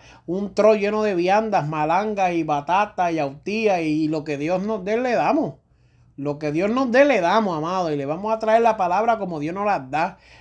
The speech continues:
Y usted no se crea que yo me paro aquí en un altar a gritar y a tirar piedra a lo loco. Yo primero me aplico esto.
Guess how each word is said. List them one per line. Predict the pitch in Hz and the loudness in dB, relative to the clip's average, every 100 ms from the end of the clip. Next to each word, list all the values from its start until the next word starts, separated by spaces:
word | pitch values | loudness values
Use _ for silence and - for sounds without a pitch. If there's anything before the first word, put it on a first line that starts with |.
| - | -2
Y | 151 | -2
usted | 151 202 | 0 2
no | 220 | 2
se | 233 | 2
crea | 214 233 247 | 4 6 6
que | 220 | 6
yo | 220 | 2
me | 226 | 2
paro | 226 226 | 4 6
aquí | 214 214 233 | 4 4 0
en | |
un | 226 226 | 2 0
altar | 190 226 233 | 0 4 4
a | |
gritar | 208 185 170 208 | 4 0 0 2
y | 226 | 4
a | 220 | 4
tirar | 202 208 185 | 2 0 0
piedra | 214 226 220 | 0 4 4
a | |
lo | 202 190 | 2 0
loco. | 220 226 190 | 0 -2 -4
Yo | 165 190 220 | -2 2 2
primero | 226 226 220 233 | 2 0 2 0
me | 226 | 2
aplico | 208 196 214 214 214 | 0 0 -2 2 4
esto. | 220 220 - 170 143 | 4 0 -4 -6 -6